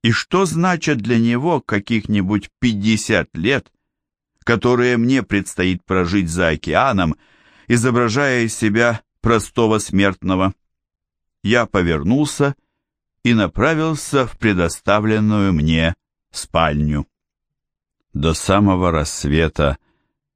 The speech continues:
я просидел в спальне, глядя на море и усеянное звездами небо.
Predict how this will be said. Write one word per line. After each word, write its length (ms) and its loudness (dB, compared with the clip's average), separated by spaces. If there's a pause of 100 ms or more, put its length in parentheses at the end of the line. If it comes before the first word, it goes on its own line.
(160)
я 180 2
просидел 640 2
в 60 -8
спальне, 720 0 (520)
глядя 460 2
на 200 4
море 520 0 (640)
и 60 2
усеянное 920 0
звездами 920 0
небо. 580 0